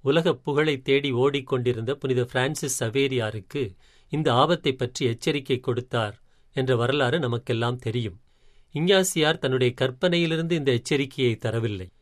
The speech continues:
இயேசு கூறிய எச்சரிக்கையை அவர் எதிரொலித்தார். இயேசு கூறிய இந்த எச்சரிக்கை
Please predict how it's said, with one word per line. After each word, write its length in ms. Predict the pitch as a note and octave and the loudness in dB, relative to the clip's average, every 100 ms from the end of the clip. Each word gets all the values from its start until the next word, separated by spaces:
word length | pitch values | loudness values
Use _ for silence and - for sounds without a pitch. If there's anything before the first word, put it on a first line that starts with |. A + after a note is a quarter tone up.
| _ _ | _ _
இயேசு 440 | - A#2+ D#3+ - C#3+ | 4 4 4 2 0
கூறிய 380 | D3+ C#3+ C3+ | 0 2 4
எச்சரிக்கையை 760 | B2 B2 D3+ C#3+ C3 B2+ C3+ G#3 | 4 2 0 0 0 0 0 -2
அவர் 220 | C#3 C3+ | 0 0
எதிரொலித்தார். 760 | C#3 B2+ D3 C3 A#2+ - G#2 F#2+ - _ _ _ - - - | 2 2 4 4 2 -4 -10 -10 -16 _ _ _ -20 -20 -2
இயேசு 360 | D3 G3 - | 2 2 0
கூறிய 340 | - F#3+ E3+ D#3+ | 0 2 2 2
இந்த 160 | C#3 | 4
எச்சரிக்கை 680 | C3 B2+ E3 C#3 - C#3 F#3+ | 4 4 0 -4 -4 -6 -6